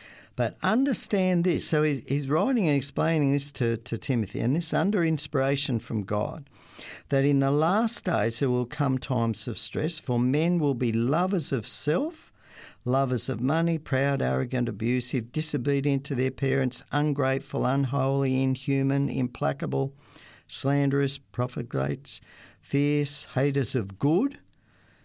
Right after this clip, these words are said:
treacherous, reckless, swollen with conceit, lovers of pleasure rather than lovers of God, holding to a form of religion but denying the power of it."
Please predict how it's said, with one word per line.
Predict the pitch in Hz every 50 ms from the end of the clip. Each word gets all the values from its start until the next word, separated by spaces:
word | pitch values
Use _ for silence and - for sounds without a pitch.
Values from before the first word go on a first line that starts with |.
| _ _ _
treacherous, | _ - 139 143 143 143 - - 143 143 143 139 - -
reckless, | 123 135 139 139 143 - 143 139 135 -
swollen | - - 147 151 156 160 160 156 156 147
with | 147 143 143 -
conceit, | - 131 127 120 - - - 127 127 123 -
lovers | 123 131 139 160 175 196 196 208 185 170 -
of | 170 156 -
pleasure | - - 170 170 165 147 - - 85 - 113 - _ _ _ _ _ _ _ _ _ _ _ _
rather | - 104 101 104 107 104
than | 107 110 95
lovers | 92 95 95 92 92 92 90 92 - 107 107 - _ _ - - _ - -
of | - 95 - -
God, | - 92 82 78 78 - 120 - - _ - - - - _ _
holding | _ - 131 135 139 139 135 131 127 117
to | - 135 120
a | 117
form | 107 - - - 170 180 233 277 294 285 226
of | 160 120 123
religion | 120 107 104 98 92 - - 98 - -
but | - - - - -
denying | 110 101 104 104 104 101 98 98 101 107 107 110 110 101 - _ _ _ _
the | - -
power | - - - - 120 110 98 98 92 90 87
of | 82 - -
it." | - -